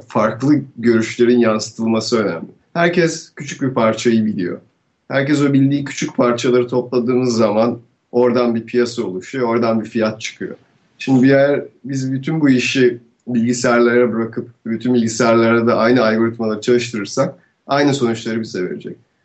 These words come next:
Bu da biraz tehlikeye yol açıyor. Çünkü, e, bu flash crash ile ilgili daha sonra yapılan araştırmalarda da ortaya çıkan şeylerden biri. E, bir takım bu algoritmik, e, traderların,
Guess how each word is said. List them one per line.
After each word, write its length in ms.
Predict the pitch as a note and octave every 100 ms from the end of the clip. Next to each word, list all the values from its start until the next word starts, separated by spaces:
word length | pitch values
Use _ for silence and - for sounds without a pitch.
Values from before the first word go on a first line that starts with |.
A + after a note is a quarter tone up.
| _ -
Bu 100 | D#3
da 120 | D#3
biraz 280 | D3 C#3+ -
tehlikeye 720 | C3 B2+ - C3+ C3+ C#3 - _ _ _
yol 440 | A#2+ C3 C#3 B2 G2+
açıyor. 440 | G2 - G#2 A#2+ -
Çünkü, 540 | A#2+ - C3+ C3 - _ _ _
e, 140 | A2+ G#2+
bu 80 |
flash 380 | A2+ B2 B2+ B2+
crash 340 | B2 A#2+ A#2 B2+
ile 80 |
ilgili 460 | A2+ A2+ A2 A#2+ A#2+ - _ _ _ _ - -
daha 160 | G#2 A2
sonra 220 | A#2 A2
yapılan 260 | A2 A#2
araştırmalarda 760 | G2+ G2+ G#2+ - A2+ A2 C#3 C3
da 60 |
ortaya 280 | A#2 A2 A2+
çıkan 240 | G#2+ A#2 G#2+
şeylerden 560 | A#2 A2 A#2 E3+ F3+
biri. 180 | A#2+ - - _ _ _
E, 260 | C3+ B2+ A2+
bir 40 | B2
takım 220 | C#3 C3+
bu 160 | B2
algoritmik, 920 | A#2+ A#2+ A#2 B2 A#2+ C3+ C#3 - - - _ _ _ -
e, 500 | A2 A2 G#2 G2 F2+ E2+ - - - _ _ - -
traderların, 880 | - A2 G#2+ G2+ G2 G2 G#3+ -